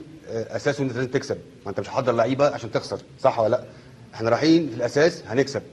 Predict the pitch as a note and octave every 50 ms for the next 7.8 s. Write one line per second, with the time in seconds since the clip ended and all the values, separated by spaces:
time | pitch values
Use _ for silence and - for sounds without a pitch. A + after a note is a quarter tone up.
0 | - - A2+ G#2+ G#2+ A#2+ A#2+ A#2+ B2+ B2 A#2 B2 D3+ E3 D3+ A2+ - B2 A#2 A#2
1 | D3 D#3+ - B2+ A#2 A#2+ A#2 A2+ A2+ A2 B2+ B2 A2 - - - - - - -
2 | A#2 A#2 A2 A2+ G#2+ D3+ D#3 C3 C3 - D#3 D#3 C#3+ C#3+ C3+ C3+ C#3+ D#3 D#3 C#3
3 | - - A2+ - B2+ - - G2 G2 A2 G#2+ A#2 A#2 B2+ C#3+ D3 D3 C3 - -
4 | - - - A2 G#2+ - A#2+ B2+ C#3+ D3 C3 C3+ C#3 C#3+ C#3 C3 C3 D3 D#3+ -
5 | - - - - - - - - - - A#2 A2+ A#2 C3 C#3+ C#3 C3 B2 B2 -
6 | - - - - - A2+ - - C#3 B2+ - C#3+ G2+ G#2 A#2 A#2+ C3+ D#3 D#3+ D3
7 | B2 A2 A2+ G#2+ A2 A2 A#2+ C3 C3 A#2+ A2+ C3 B2+ B2 G#2+